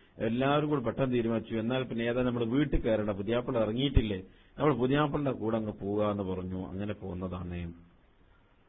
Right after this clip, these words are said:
അവൻ പറയാണ്, പുതിയാപ്പിള പിന്നീട് പറഞ്ഞു, "എനിക്കൊരു മാർഗമില്ലാതായിപ്പോയി, നിങ്ങൾ എന്ത് ചെയ്യുമെന്ന് എന-, എനിക്കറിയില്ലായിരുന്നു, നിങ്ങൾ എന്നെ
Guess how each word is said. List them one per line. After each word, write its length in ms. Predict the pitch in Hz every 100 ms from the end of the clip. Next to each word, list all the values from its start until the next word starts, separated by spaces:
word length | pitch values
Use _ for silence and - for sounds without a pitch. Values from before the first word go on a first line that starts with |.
| _ _ _ -
അവൻ 180 | 104 110
പറയാണ്, 360 | 113 120 120
പുതിയാപ്പിള 440 | 104 104 117 117 123
പിന്നീട് 320 | 120 127 127
പറഞ്ഞു, 320 | 123 120 123
"എനിക്കൊരു 480 | 113 113 113 113 113
മാർഗമില്ലാതായിപ്പോയി, 1300 | 107 110 123 127 120 107 107 104 101 98 95 92 87 - - -
നിങ്ങൾ 260 | 107 123 127
എന്ത് 220 | 127 143
ചെയ്യുമെന്ന് 540 | 151 135 131 147 156 131
എന-, 140 | 123 -
എനിക്കറിയില്ലായിരുന്നു, 720 | 113 110 107 117 123 117 110
നിങ്ങൾ 240 | 107 107 110
എന്നെ 140 | 110